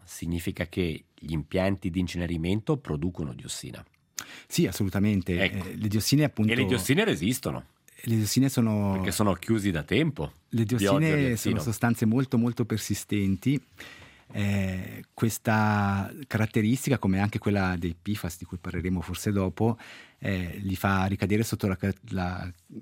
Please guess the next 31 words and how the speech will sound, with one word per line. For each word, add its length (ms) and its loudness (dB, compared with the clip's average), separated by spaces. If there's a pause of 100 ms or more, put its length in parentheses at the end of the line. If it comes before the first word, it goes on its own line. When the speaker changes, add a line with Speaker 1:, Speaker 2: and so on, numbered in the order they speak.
(220)
Speaker 2:
categoria 520 0
dei 160 2
contaminanti 520 0
organici 420 0
persistenti. 840 -4
Ecco, 220 -6
diciamo 360 0
che 240 0 (340)
tra 140 -6
i 40 2
microinquinanti 920 0 (120)
è 260 -6
una 180 -2 (380)
tipologia 520 2
più, 160 -2
un 120 0
po' 100 0
più 120 0
preoccupante, 600 2
nel 140 4
senso 260 -2
che 440 0
l'ambiente 540 2
non 140 2
è 40 4
in 60 4
grado 360 2
di, 300 -2
di 100 -6
degradarli 560 0
efficacemente 1000 0